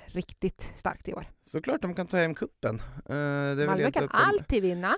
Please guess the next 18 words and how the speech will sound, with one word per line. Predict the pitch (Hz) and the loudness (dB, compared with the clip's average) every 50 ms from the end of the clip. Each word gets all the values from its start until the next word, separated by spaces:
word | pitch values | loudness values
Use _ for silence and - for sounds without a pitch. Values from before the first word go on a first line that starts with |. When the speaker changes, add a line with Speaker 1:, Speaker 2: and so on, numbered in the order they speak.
| - - | -2 -4
Speaker 2:
Ja, | - - 156 156 165 165 175 170 160 160 160 160 | -6 -2 2 4 6 6 8 8 6 6 6 4
precis. | 180 180 156 165 160 170 - - | 2 0 2 2 0 -2 -2 -4
Så | - 170 151 | -2 0 2
de | 156 156 160 156 156 - | 2 2 2 2 0 2
kommer | 170 156 151 | 2 4 4
Speaker 1:
<laughs> | 156 160 | 4 4
Speaker 2:
alltid | 156 127 120 - 175 185 | 4 2 0 0 0 0
att | 185 170 | 0 0
framstå | 170 175 160 147 123 - 127 | 2 2 2 2 2 -2 -4
som | 117 - 127 120 | -4 -2 -2 -2
liksom | 120 113 - 117 110 | -2 -2 -4 -4 -4
någon | 113 110 - | -4 -4 -2
form | 123 110 107 104 | -2 -2 -2 -2
av | 101 | -4
favoriter. | - 113 104 101 104 104 107 101 101 - - 110 104 104 | -2 -2 -2 -2 -2 -2 -2 -2 -4 -6 -6 -4 -2 -2
Och | 107 107 - | -2 -4 -4
såklart | - - - - - 110 113 135 165 180 180 - - | -6 -8 -8 -6 -2 0 2 2 2 2 0 0 0
att | 139 127 - - | 0 0 0 -4